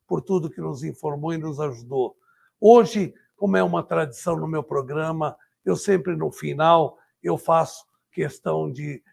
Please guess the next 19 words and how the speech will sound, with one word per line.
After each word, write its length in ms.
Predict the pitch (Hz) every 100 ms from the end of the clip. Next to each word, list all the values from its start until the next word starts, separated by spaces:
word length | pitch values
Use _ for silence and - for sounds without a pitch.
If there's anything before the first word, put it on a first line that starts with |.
| _ _
dizer 400 | 214 202 160 185
de 100 | 139
um 140 | 156 156
lugar, 680 | 147 131 165 165 156 139 - _ _ _
a 80 | 165
nossa 260 | 180 160 160
audiência 440 | 139 160 147 190
é 60 | 180
grande, 680 | 160 175 180 170 139 147 _ _
para 120 | -
uma 120 | 175 165
T 140 | 160
V 140 | 143
web 420 | 156 156 165 147 151
nós 220 | 151 151
temos 320 | 160 147 135
audiência 640 | 151 127 151 151 139 139 - _ _ _ -
muito 300 | 180 - 139
grande, 640 | 156 165 165 135 156 -